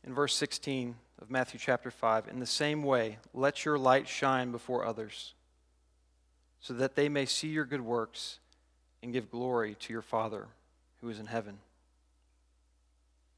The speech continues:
So the primary application question I have for you all this morning is this. Are you living a life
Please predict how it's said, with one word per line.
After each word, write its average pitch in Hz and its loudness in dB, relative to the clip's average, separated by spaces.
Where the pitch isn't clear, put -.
So 143 -2
the 131 0
primary 160 4
application 123 0
question 117 -2
I 110 2
have 117 0
for 117 -8
you 110 -2
all 107 -2
this 110 -6
morning 110 -8
is 104 -12
this. - -6
Are 139 6
you 175 0
living 156 4
a 139 4
life 120 4